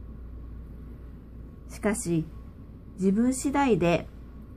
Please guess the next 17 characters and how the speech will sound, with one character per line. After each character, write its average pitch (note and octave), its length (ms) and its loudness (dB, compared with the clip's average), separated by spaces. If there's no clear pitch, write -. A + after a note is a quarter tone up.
減 F#3 120 2
ら G#3 120 6
し - 140 -4
て B3 160 4
い B3 80 4
く - 140 -10
こ B3 140 0
と B3+ 140 0
な C#4 120 4
ら B3 120 6
で D3+ 120 6
き D3+ 120 -4
ま D3+ 140 6
す。 - 260 -8
そ - 120 -6
し - 180 -4
て、 - 320 4